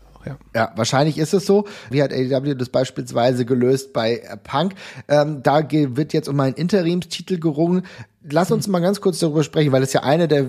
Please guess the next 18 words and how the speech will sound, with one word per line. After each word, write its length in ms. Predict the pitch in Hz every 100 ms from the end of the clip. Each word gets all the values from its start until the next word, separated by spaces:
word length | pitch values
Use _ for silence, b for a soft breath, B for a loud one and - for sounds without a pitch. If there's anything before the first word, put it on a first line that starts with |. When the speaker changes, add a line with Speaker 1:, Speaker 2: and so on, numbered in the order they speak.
| -
Speaker 2:
verschiedenen 560 | - 135 131 185 202 160
Möglichkeiten, 540 | 160 160 - 147 143
der 80 | 135
A 40 |
E 220 | 131 139
W 80 | 147
macht 200 | 139 139
das 100 | 135
ja 80 | 131
durchaus 360 | 123 131 120 -
regelmäßiger, 760 | 120 123 120 143 165 156 135
hat 100 | 127
auch 100 | 120
New 120 | 131
Japan 340 | 120 113 123 156
schon 140 | -
öfter 260 | - - 131
gemacht, 280 | 135 143